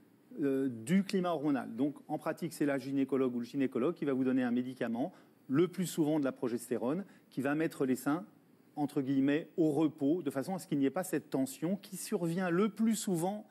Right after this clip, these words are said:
en deuxième partie de cycle avant les règles. Donc ça se gère très bien, mais au prix d'un traitement médical.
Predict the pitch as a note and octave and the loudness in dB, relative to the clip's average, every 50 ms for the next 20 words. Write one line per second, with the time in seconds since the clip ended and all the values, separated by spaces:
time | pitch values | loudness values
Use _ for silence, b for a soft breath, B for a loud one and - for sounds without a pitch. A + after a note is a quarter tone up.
0 | B B - F3 F3 E3+ F3 F#3 E3+ D#3+ F#3 F3 D#3 D#3 - - - D3 - - | B B -4 -2 0 2 4 2 2 2 -2 -2 -2 -6 -8 -8 -12 -12 -12 -10
1 | - G3 F3 - D3 B2+ B2+ B2+ B2+ A2 - A2 G#2+ - - - - _ _ _ | -10 -10 -4 -2 -2 -2 0 -2 -4 -4 -4 -8 -12 -14 -18 -20 -20 _ _ _
2 | _ - B B B B B B B D3 D3+ C#3 - G3 F#3 E3+ D3+ D#3 E3+ E3 | _ -20 B B B B B B B 0 0 0 0 -2 -4 -4 -2 -2 -2 -2
3 | D#3 - - - - G#3+ G#3+ F3 D#3+ D#3 D#3 E3 G#3 C4 - - - _ _ - | -2 -4 -12 -4 -2 0 0 2 2 0 2 2 0 -4 -8 -10 -20 _ _ -16
4 | _ - C3 D#3 E3 D#3+ D#3 - - - A3+ A3+ G3 F3+ E3 - E3 D3 - E3 | _ 2 4 6 6 4 4 0 0 2 4 4 4 2 0 -4 -6 -6 -4 -4
5 | D#3 D3+ C3+ A#2+ B2 A#2+ - G#2+ | 0 0 0 0 -2 -8 -12 -16